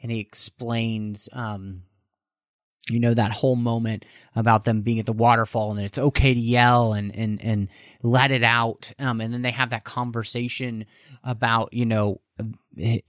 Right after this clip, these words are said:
hi-, his, uh, his daughter and her, s-, you know, his, his son's sister, and how pained he is to learn that his daughter thinks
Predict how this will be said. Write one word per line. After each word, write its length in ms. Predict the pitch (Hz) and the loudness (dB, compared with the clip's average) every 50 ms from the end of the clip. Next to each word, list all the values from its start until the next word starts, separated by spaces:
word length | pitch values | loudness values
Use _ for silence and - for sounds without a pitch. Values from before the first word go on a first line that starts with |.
| - - - | -14 -8 -8
hi-, 100 | 104 - - | -8 -6 -2
his, 560 | 117 113 131 143 131 - - - - - - - 123 | 0 4 4 4 4 2 0 -2 -4 -4 -4 -4 -2
uh, 340 | 117 101 98 95 90 87 | 0 0 0 0 0 -2
his 340 | 90 92 90 117 110 104 101 | -2 0 2 2 2 2 2
daughter 440 | - 131 123 123 131 127 123 120 117 | 4 6 6 6 6 4 4 2 2
and 160 | 110 104 104 | 2 0 -2
her, 180 | 101 - 123 117 | -2 0 -2 -2
s-, 240 | 107 - - - - - | -2 -4 -8 -12 -6 -2
you 140 | 127 120 107 | 0 0 2
know, 180 | 104 101 101 | 2 0 0
his, 260 | 90 101 117 110 101 - - - 110 101 - _ _ _ - | 0 0 0 0 0 -2 -6 -8 -8 -8 -10 _ _ _ -8
his 180 | 117 117 - | -8 -8 -6
son's 260 | - 123 113 107 101 - | -6 -6 -6 -6 -6 -6
sister, 480 | - 135 123 - - 127 117 110 107 - - - - - - 139 127 - - | -4 -6 -6 -4 -4 -4 -4 -4 -4 -6 -10 -20 -20 -20 -20 -20 -16 -6 -2
and 300 | 127 123 110 98 98 - - _ _ _ _ _ _ _ _ _ _ _ _ _ _ _ _ _ _ _ _ _ _ _ _ _ _ _ _ _ _ _ _ _ _ _ _ _ _ _ _ _ _ _ - - _ _ _ - 117 110 - - - - | 0 0 0 0 -2 -6 -10 _ _ _ _ _ _ _ _ _ _ _ _ _ _ _ _ _ _ _ _ _ _ _ _ _ _ _ _ _ _ _ _ _ _ _ _ _ _ _ _ _ _ _ -20 -20 _ _ _ -12 -12 -12 -12 -12 -10 -6
how 360 | - - - - 143 135 131 _ | -4 -2 4 6 6 6 4 _
pained 540 | - - - 139 151 151 151 151 156 151 135 | -2 -4 -4 -2 -4 -2 -2 -2 -2 -2 -4
he 420 | - 135 131 127 - 110 120 117 117 | -6 -6 -6 -6 -4 -4 -2 -2 0
is 180 | 113 110 - - | -2 -4 -6 -6
to 140 | - 120 | -6 -6
learn 580 | 110 110 110 110 113 110 110 110 110 107 101 98 | -4 -2 -2 -2 0 0 0 -2 -2 -2 -4 -4
that 360 | 101 101 101 101 101 98 - _ _ _ _ _ _ _ _ _ _ _ _ _ _ _ _ _ _ _ _ | -2 -2 0 0 0 -2 -4 _ _ _ _ _ _ _ _ _ _ _ _ _ _ _ _ _ _ _ _
his 240 | - 131 135 120 110 | -2 -2 -2 -2 -2
daughter 680 | 107 - - 127 110 123 139 147 143 143 127 120 113 | -6 -4 0 0 2 4 4 4 4 2 0 -2 -4
thinks 880 | 104 - - 110 101 101 101 104 - _ - - - - - - - | -6 -8 -6 -6 -4 -4 -6 -8 -12 _ -12 -10 -10 -8 -8 -10 -14